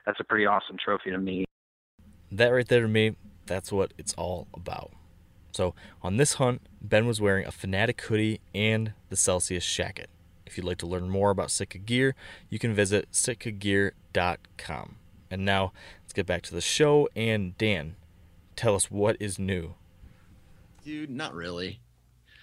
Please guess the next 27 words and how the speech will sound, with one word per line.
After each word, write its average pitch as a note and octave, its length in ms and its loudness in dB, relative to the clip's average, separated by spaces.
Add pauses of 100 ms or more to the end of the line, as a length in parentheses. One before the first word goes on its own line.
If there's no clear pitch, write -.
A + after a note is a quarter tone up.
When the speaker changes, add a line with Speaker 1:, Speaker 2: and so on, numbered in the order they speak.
(320)
Speaker 3:
Um, F2+ 800 -6 (160)
to C#3+ 100 -2
be C#3 140 4
honest A2+ 340 2
with A#2 160 0
you, A2+ 240 4 (380)
I, G#2 160 -2 (100)
I G#2+ 60 2
went A#2 200 4
out. - 340 -4
The A#2 140 0
only C#3+ 280 4
thing C3 300 0
I've G#2 160 0
really A#2 280 2
done. G#2 580 0 (320)
Oh A#2 80 4
wait, A2+ 380 2 (240)
maybe C3 220 -2
some F3+ 260 0
stuff - 280 -2
has E2 200 -4
gone E2 240 -6
down. C2+ 360 -4
I G#2+ 100 0
had C3+ 160 0
a, F#2 260 0